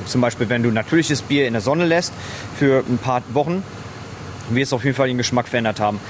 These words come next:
Wenn du jetzt zum Beispiel ein industrielles Bier draußen stehen lässt, nach sechs Monaten, nach einem Jahr,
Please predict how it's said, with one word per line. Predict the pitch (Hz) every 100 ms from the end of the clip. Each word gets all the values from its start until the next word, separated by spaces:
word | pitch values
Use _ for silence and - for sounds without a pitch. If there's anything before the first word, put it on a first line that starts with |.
| - -
Wenn | 123
du |
jetzt | 131 -
zum | 127
Beispiel | 131 - 127
ein |
industrielles | 123 120 120 - 127 139 156 -
Bier | 127 143 180 - - -
draußen | 120 127 123
stehen | - 123
lässt, | 131 165 -
nach | 120 113
sechs | 143 -
Monaten, | 139 143 143 135 135 120
nach | 120
einem | 120 117
Jahr, | 120 123